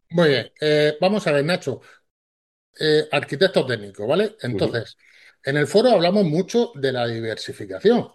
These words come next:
Speaker 1: Y
Speaker 2: Ujú.
Speaker 1: yo sé que tú tienes la hamburguesería Nevada, sé que tienes tu negocio, eh, digamos, de arquitecto técnico, que es lo que estudiaste.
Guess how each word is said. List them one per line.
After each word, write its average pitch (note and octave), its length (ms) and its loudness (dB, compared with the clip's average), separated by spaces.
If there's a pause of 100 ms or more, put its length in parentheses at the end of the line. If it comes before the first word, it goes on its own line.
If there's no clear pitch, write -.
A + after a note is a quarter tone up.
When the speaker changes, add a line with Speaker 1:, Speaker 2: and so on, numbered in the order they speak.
(600)
Speaker 1:
Y A#2+ 160 -6
Speaker 2:
Ujú. - 20 -6
Speaker 1:
yo E3 180 0
sé F#3+ 380 0 (280)
que B2 200 -4
tú C#3 260 -6
tienes B2+ 420 -2 (380)
la B2 140 -2
hamburguesería A2 540 -6
Nevada, A#3 520 -2 (500)
sé - 460 0 (220)
que B2+ 460 0
tienes B2 380 -4
tu B2 160 -4
negocio, A2+ 800 -2
eh, A#2+ 360 -4
digamos, A2+ 560 -6
de A2+ 680 -8
arquitecto A2+ 640 -8
técnico, G3+ 400 0
que C3 140 -2
es - 140 -10
lo B2 140 -6
que C#3 80 0
estudiaste. F#3 600 2